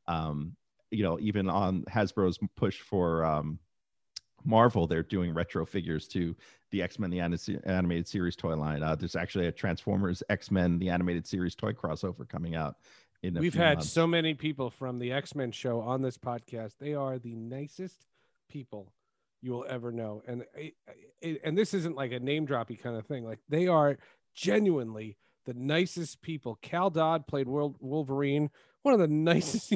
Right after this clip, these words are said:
Speaker 2: human beings you'll ever know. Uh, Lenore Zann, who, uh, played Rogue, she's a member of Canada's Parliament, and she will call you back. She will take your call. Like, you can ask her anything. And one of the funniest moments in the Hall of Justice, and I recommend this,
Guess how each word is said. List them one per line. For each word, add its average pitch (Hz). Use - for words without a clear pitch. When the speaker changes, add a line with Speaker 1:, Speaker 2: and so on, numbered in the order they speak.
Speaker 2:
human 202
beings 160
you'll 143
ever 143
know. 139
Uh, 135
Lenore 160
Zann, 160
who, 143
uh, 131
played 160
Rogue, 139
she's 254
a 247
member 214
of 170
Canada's 185
Parliament, 160
and 175
she -
will 202
call 214
you 214
back. 180
She -
will 208
take 190
your 202
call. 185
Like, 170
you 220
can 196
ask 196
her 175
anything. 180
And 143
one 185
of 208
the 180
funniest 190
moments 160
in 139
the 135
Hall 156
of 143
Justice, 131
and 135
I 131
recommend 156
this, 135